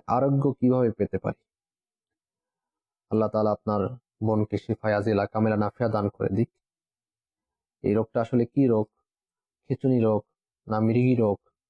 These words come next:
তো, আহ, doctor কি বলেছেন,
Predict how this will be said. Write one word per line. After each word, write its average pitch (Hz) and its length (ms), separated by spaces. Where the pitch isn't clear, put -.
তো, 101 320
আহ, - 280
doctor 117 360
কি 123 180
বলেছেন, 110 500